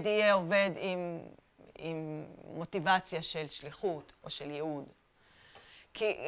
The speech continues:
כי אתם מבינים, אם אנחנו לא מספקים את התנאים, זה לא יקרה. זה לא יקרה. ואם אנחנו מסתכלים על זה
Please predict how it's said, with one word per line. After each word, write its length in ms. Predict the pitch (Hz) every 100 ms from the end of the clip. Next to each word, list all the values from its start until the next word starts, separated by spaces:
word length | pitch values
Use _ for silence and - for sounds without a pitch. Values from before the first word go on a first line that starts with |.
| -
כי 80 | 226
אתם 180 | 233
מבינים, 260 | 226 277 311
אם 100 | 285
אנחנו 260 | 269 269 262
לא 120 | 285
מספקים 460 | 311 302 - 294 277
את 120 | 277
התנאים, 720 | 254 233 233 285 311 233 240 - _ _
זה 220 | 165 165 202
לא 80 |
יקרה. 360 | 233 233 302 247 - _ _ _ _ _ _
זה 160 | - 180
לא 80 |
יקרה. 300 | 233 247 - 127 _ _ _ _ - - - - - - _ 165 -
ואם 300 | 226 - 302
אנחנו 200 | 330 330
מסתכלים 480 | - 285 269 294 320
על 120 | 254
זה 280 | 175 156